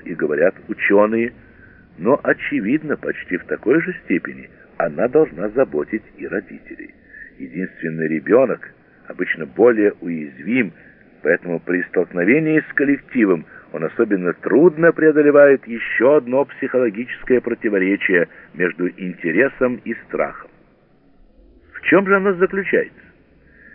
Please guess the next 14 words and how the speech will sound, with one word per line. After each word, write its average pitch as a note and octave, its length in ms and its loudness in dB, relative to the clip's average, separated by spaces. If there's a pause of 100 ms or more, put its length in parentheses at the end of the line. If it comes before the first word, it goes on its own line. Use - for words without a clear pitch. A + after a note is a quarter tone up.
(280)
Ребёнок C3+ 520 4
испытывает F3 640 0 (100)
острую F3+ 520 4
потребность C#3+ 720 0
не F#3 80 -4
просто A#2+ 480 0
в D#3+ 80 -2
общении, - 680 -10 (420)
но - 60 -20
даже F2 260 -4
в - 60 -14
какой-то G#2 480 0 (300)
демонстрации B2+ 1200 0 (120)
своих E3 280 -2